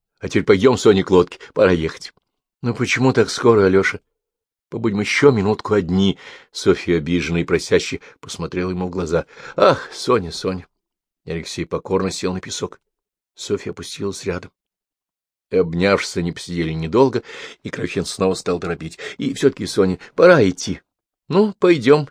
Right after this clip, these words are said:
если уж тебе не терпится. В самом деле не терпится. И интересно, что ты скажешь о ямах. А вдруг, Алёш, я не смогу разгадать их?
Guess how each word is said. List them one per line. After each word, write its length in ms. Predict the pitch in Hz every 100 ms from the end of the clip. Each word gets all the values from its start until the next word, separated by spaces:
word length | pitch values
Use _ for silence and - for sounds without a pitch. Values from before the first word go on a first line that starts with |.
| -
если 220 | - -
уж 100 | -
тебе 180 | 101 95
не 100 | 95
терпится. 480 | 92 90 - - - _ _ _ -
В 80 |
самом 380 | - 190 165 139
деле 220 | 123 139
не 120 | 117 104
терпится. 460 | 101 90 - - _ _ _ _ _ -
И 60 | 90
интересно, 400 | 92 95 98 -
что 180 | -
ты 120 | 95 107
скажешь 520 | - 117 127 127 -
о 80 | 85
ямах. 480 | 69 62 - - _ _ _ _ _ _ _ _ _
А 120 | 113
вдруг, 380 | 104 98 120 -
Алёш, 380 | 101 104 107 -
я 140 | 95
не 80 | 101
смогу 300 | - 104 92
разгадать 500 | 101 85 95 90 -
их? 160 | -